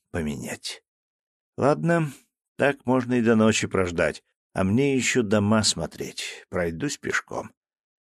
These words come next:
Хотя, какого чёрта? Я сел на водительское сиденье, нащупал ключи зажигания, которые, конечно же, этот раздолбай оставил прямо в кабине, и поехал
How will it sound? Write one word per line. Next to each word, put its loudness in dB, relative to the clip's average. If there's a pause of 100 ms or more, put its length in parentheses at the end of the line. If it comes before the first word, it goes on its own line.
(140)
Хотя, 2 (360)
какого -2
чёрта? 0 (600)
Я 4
сел 4
на 2
водительское 2
сиденье, 0 (220)
нащупал 2
ключи -2
зажигания, 0 (300)
которые, 0
конечно 0
же, 0
этот -2
раздолбай 0 (180)
оставил 2
прямо 2
в -8
кабине, -4 (300)
и 2
поехал 2